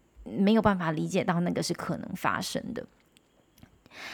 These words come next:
然后我再提到一个，我之前在美国一间动物园参观的时候，我那时候有跟里面的那个动物园里面的工作人员聊天，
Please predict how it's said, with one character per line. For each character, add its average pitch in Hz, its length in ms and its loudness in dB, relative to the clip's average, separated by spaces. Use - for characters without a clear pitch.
然 190 160 6
后 247 140 6
我 180 120 6
再 220 220 4
提 175 240 -2
到 185 240 2
一 180 100 0
个， 170 160 -2
我 151 120 -2
之 - 260 -2
前 165 320 0
在 170 680 0
美 165 160 0
国 170 200 0
一 175 40 0
间 196 180 2
动 196 280 2
物 175 80 0
园 160 180 -2
参 175 400 -2
观 175 220 0
的 170 100 -2
时 - 200 -6
候， 175 260 0
我 151 220 -2
那 214 100 2
时 208 100 0
候 208 80 4
有 185 160 4
跟 180 440 2
里 160 200 0
面 185 240 4
的 170 120 2
那 170 80 0
个 156 360 2
动 190 180 4
物 180 480 2
园 160 240 0
里 165 80 0
面 175 140 2
的 180 80 2
工 175 220 0
作 180 160 2
人 156 160 0
员 156 180 -2
聊 156 320 2
天， 165 500 0